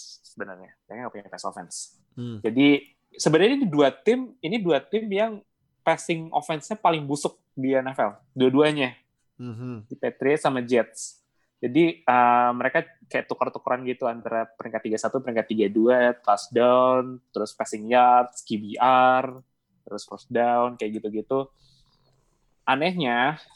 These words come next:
Speaker 1: Jets dengan Joe Flacco yang elite, itu kemarin, eh, dua ratus lima puluh tujuh passing yards ya. Tiga touchdown loh. Jadi, kacau banget. Gue, ini game,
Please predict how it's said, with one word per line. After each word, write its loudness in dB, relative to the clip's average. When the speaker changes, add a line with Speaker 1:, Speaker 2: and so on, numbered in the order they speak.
Speaker 1:
Jets -2
dengan -8
Joe -2
Flacco 0
yang -10
elite, -2
itu -2
kemarin, -6
eh, 0
dua 2
ratus -6
lima -4
puluh -2
tujuh 0
passing 0
yards 0
ya. -2
Tiga 4
touchdown 0
loh. -6
Jadi, -4
kacau 2
banget. 4
Gue, 2
ini -6
game, -2